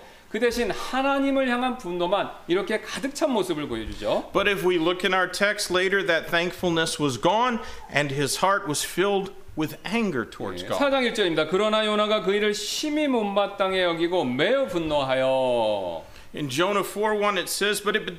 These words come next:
Speaker 2: displeased Jonah exceedingly, and he was very angry."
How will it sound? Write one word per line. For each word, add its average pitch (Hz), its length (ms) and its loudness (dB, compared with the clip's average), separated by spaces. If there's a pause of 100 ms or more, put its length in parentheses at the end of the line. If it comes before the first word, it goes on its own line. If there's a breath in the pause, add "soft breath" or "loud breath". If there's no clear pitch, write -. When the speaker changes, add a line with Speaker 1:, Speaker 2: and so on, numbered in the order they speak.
(140)
Speaker 2:
displeased 208 840 -2 (180)
Jonah 175 440 0
exceedingly, 175 920 -2 (400 loud breath)
and 156 140 0
he 165 80 2
was 147 200 0
very 143 380 0
angry." 117 420 0